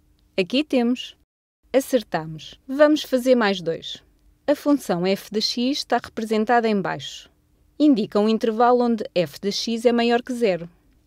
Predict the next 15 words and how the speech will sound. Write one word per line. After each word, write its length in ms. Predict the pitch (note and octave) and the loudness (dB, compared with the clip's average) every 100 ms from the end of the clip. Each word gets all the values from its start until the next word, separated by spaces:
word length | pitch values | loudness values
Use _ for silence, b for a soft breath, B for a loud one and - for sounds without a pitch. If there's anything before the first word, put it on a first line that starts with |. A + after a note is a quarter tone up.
| - | -4
Então, 480 | F#3 F3+ G#3+ C4+ D4 - | -2 0 2 2 -2 -4
poderia 420 | C#4+ B3 G#3 F#3 | -2 -2 0 -2
escolher 420 | - - A#3 B3+ | -4 -4 0 2
esta 280 | A#3 - E3+ | 2 -2 -4
área 260 | D#3+ E3+ | -2 0
aqui 360 | F3+ - B3 C#4 | -2 -2 -2 2
onde 180 | B3 A#3+ | 4 2
a 40 | |
função 380 | - A#3 G#3+ A3+ | 0 -4 -4 -4
está 240 | A#3 - | -2 0
acima 420 | G3 - C4 C4+ A#3+ | -2 -2 0 2 2
do 200 | A#3 A3+ | 2 2
eixo 180 | A#3 | 2
do 120 | - G#3+ | -4 -8
x. 520 | - E3 C#3 C#3 | -8 -8 -8 -12